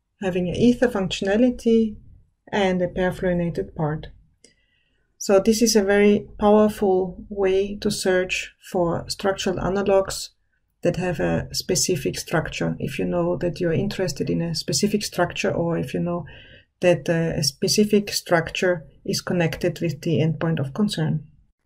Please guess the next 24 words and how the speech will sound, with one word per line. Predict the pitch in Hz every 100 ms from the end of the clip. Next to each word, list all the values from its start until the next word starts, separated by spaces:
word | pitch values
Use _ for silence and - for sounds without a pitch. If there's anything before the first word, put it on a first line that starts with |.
| _ _ _ _ _ _ _ _ _
In | 175 170
these | 175 - -
thirty | - 185 202
minutes, | 190 214 254 -
I | 180
have | 180
shown | 175 180 175 175
you | 170
how | 170 160
to | 160
find | - 165 156 156
information | 156 170 165 156 -
about | 165 147 139
substances | 170 170 - 233 226 240 -
in | 165
the | 156
cusa | - 156 151
toolbox | - 190 214 220 - -
and | 170 160
how | 160 156
to | 160
search | - 151 135
for | - 156
analogs. | 160 151 147 -